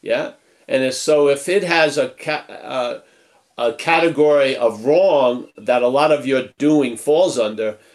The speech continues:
there's not gonna be much forgiveness available if you keep seeing yourself as the doer.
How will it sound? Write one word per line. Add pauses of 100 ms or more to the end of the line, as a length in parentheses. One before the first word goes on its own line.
(220)
there's
not
gonna
be
much (220)
forgiveness (200)
available
if
you
keep
seeing
yourself
as
the
doer.